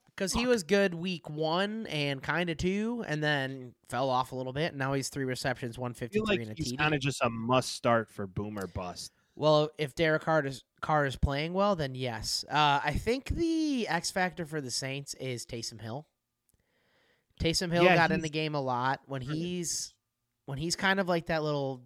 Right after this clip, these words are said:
Speaker 1: Weapon X type deal, they
Speaker 2: Yeah.
Speaker 1: generally are able to spread their offense around a little bit more.
Speaker 2: I don't disagree. I think that right now they're at that weird in-between point.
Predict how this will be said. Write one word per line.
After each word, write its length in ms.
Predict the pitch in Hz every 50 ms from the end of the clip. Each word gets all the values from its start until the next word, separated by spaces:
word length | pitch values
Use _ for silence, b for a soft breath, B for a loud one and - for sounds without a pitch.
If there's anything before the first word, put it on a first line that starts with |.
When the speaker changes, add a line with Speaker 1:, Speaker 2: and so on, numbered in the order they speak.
| - -
Speaker 1:
Weapon 440 | 135 131 139 135 135 - 147 139
X 280 | 135 127 131 - - -
type 280 | - 175 175 170 170 -
deal, 360 | - 185 185 190 190 185 - _ _ _ _ _ _ _ _ _
they 120 | - 151 156
Speaker 2:
Yeah. 80 | 147 123 -
Speaker 1:
generally 460 | - 165 170 175 180 180 175 170 160
are 80 | 156
able 240 | 156 156 156 147 139
to 80 | 127 123
spread 260 | - - 147 139 127
their 140 | 127 120 117
offense 340 | 113 110 - 110 98 95 -
around 260 | 90 87 85 78 80
a 40 | 82
little 160 | 87 85 87
bit 160 | 87 80 -
more. 260 | 95 90 82 73 71 - _ _ _ _ _ _ _ _ _ _ _ _ _ _ _ _ _ _ _ _ _ - _
Speaker 2:
I 100 | - 110
don't 140 | 123 156 151
disagree. 480 | - 107 - - 101 92 98 104 110 - _ _
I 180 | - - 127 143
think 300 | 143 - 147 135 123 -
that 300 | - 127 123 120 123 120 - _ _ _
right 280 | - 104 107 113 120 98
now 500 | 110 117 120 120 120 123 123 123 120 104 - _ _
they're 280 | - 107 107 107 110 107
at 180 | 107 107 -
that 260 | - 117 104 98 85 -
weird 380 | 104 110 110 110 110 110 104
in-between 480 | 98 92 101 95 - - 107 98 95 92
point. 320 | - 101 98 90 90 -